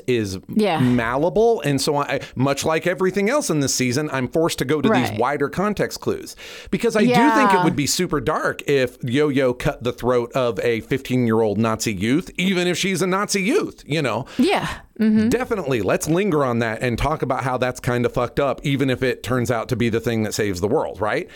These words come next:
Speaker 2: Right. Mm-hmm.
Speaker 1: And I, and I don't know what kind of person it makes me that it's less shocking if she's twenty-five.
Speaker 2: If she's twenty. Well, no, if she's twenty-five, I think it is 'cause she's an adult. Like, there's something about it being a kid and being an adult. My read on,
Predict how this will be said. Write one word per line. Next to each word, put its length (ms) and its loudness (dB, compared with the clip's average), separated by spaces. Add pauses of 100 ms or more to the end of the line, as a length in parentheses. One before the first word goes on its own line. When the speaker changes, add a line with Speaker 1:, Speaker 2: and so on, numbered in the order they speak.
Speaker 2:
Right. 500 2
Mm-hmm. 400 4
Speaker 1:
And 140 0
I, 140 0 (140)
and 120 -6
I 160 -2
don't 200 0
know 160 2
what 240 0
kind 200 -2
of 80 -4
person 280 0
it 120 -2
makes 280 -2
me 140 0
that 180 0
it's 200 -2
less 420 0
shocking 640 -2
if 100 0
she's 220 -4
twenty-five. 480 0
Speaker 2:
If 100 2
she's 220 4
twenty. 460 0 (280)
Well, 100 0 (140)
no, 140 0
if 80 -2
she's 260 -2
twenty-five, 800 2
I 80 2
think 180 -2
it 140 4
is 160 2
'cause 180 0
she's 220 0
an 80 2
adult. 420 2
Like, 160 0
there's 200 0
something 280 0
about 220 2
it 100 -2
being 160 2
a 80 0
kid 440 2
and 120 2
being 160 2
an 60 2
adult. 300 0
My 500 4
read 500 2
on, 460 2